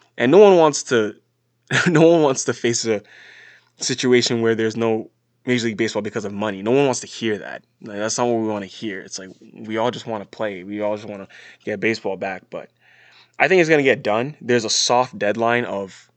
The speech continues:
June first, which is a week from today. Um, the soft deadline is that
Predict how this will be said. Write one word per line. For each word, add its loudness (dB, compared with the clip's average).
June -4
first, -4
which -10
is -12
a -10
week -12
from -10
today. -8
Um, -6
the -6
soft 0
deadline 0
is -10
that -6